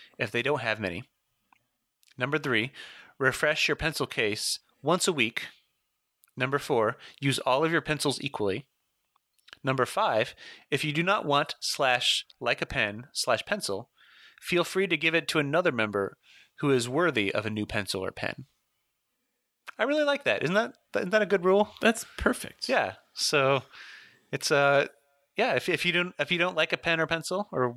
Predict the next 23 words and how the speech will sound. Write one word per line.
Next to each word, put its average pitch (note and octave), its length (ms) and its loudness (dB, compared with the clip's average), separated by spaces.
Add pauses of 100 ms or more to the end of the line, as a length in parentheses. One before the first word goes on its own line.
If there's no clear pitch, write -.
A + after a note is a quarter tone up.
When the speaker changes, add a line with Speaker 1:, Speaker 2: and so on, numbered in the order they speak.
(160)
Speaker 1:
if C3 120 0
you C#3+ 60 0
don't C3+ 140 4
want C3+ 160 2
it C#3 40 4
or C#3 80 4
like C#3 200 2
it, F3 120 -4
give E3 120 0
it - 40 -6
to E3+ 80 0
somebody F3+ 280 2
else G3+ 200 2
who's A2+ 180 -2
worthy G2+ 260 0
of - 80 -2
a - 40 -4
pencil - 320 -6
or - 100 -6
pen. - 160 -4 (920)
Speaker 2:
That's - 120 -2
Speaker 1:
So, G#2 180 6
Speaker 2:
awesome. G2+ 200 2